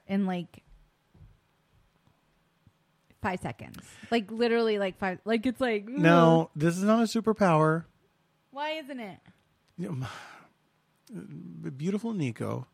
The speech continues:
Speaker 2: you remember the water drinking exhibition.
Speaker 1: Yeah, yeah.
Speaker 2: The Great New York
Speaker 1: The
Speaker 2: Water
Speaker 1: water
Speaker 2: Drinking
Speaker 1: drinking
Speaker 2: Exhibition.
Speaker 1: thing. Yeah, yeah. Yeah. What about it?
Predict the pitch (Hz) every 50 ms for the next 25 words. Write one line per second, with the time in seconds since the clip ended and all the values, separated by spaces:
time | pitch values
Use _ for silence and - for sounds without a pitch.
0 | _ _ - 185 214 226 220 214 190 139 107 110 107 - - - - 160 180 190
1 | 196 175 196 202 190 170 160 151 - - 151 147 139 127 - - 170 170 220 -
2 | - - - - - _ _ _ _ _ _ - 214 226 233 226 220 220 214 196
3 | 185 180 175 180 180 180 165 180 202 214 254 269 - 214 196 214 233 233 214 185
4 | 156 160 165 - - 139 139 139 156 - 208 208 208 208 202 180 196 196 202 190
5 | 165 160 160 - 196 185 151 143 120 - - 127 110 110 117 117 - _ _ -
6 | _ - 170 170 170 170 165 165 165 160 151 139 135 127 135 143 143 139 - _
7 | _ _ _ _ _ _ _ - - - _ _ _ _ _ _ _ _ _ _
8 | _ _ _ _ _ _ _ _ _ _ _ _ _ _ - 156 143 160 147 131
9 | 127 131 135 - _ _ _ _ _ _ _ _ _ _ _ _ _ _ _ _
10 | _ - 247 254 240 254 254 254 254 220 180 143 120